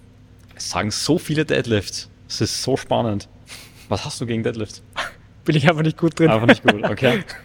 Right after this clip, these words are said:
Speaker 1: <laughs> Reebok, Nobull oder Guns N' Roses?
Speaker 2: Guns N' Roses. <laughs>
Speaker 1: Gibt's da vielleicht zufälligerweise auch einen Rabattcode von dir?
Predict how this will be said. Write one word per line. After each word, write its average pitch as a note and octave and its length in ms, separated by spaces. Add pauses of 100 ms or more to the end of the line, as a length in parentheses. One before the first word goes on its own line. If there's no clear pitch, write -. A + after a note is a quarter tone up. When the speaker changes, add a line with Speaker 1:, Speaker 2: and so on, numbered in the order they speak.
(160)
Speaker 1:
<laughs> - 380
Reebok, F3+ 640 (100)
Nobull F3 760
oder F#3+ 680 (340)
Guns A#2+ 180
N' C3 80
Roses? F#2+ 360 (1200)
Speaker 2:
Guns D3 200
N' C#3+ 100
Roses. C3+ 400 (380)
<laughs> - 380
Speaker 1:
Gibt's - 280
da F3+ 100
vielleicht C#3 300
zufälligerweise E3 640
auch C3 140
einen B2+ 220
Rabattcode A#2 600
von F#2 180
dir? C3 240